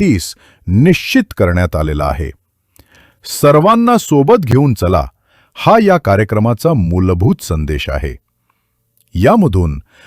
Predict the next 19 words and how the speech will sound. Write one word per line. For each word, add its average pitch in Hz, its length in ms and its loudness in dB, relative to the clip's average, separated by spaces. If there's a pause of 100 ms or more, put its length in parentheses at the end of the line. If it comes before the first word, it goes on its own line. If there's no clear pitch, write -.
(220)
आपल्या 202 500 2
गावाचा 139 520 2
सर्वांगीण 180 840 2
विकास 131 360 2
घडवून 87 360 0
आणणे 87 320 0 (520)
हा 226 320 2
या 160 240 2
अभियानाचा 104 720 0
मुख्य 123 500 -2
उद्देश 76 500 -4
आहे. 71 240 -8 (1160)
या 190 240 4
संदर्भात 95 760 0 (440)
एक 233 300 2
विचार 147 500 2
मंथन 196 500 0
गावाप्रती 101 800 0 (320)
या 87 260 2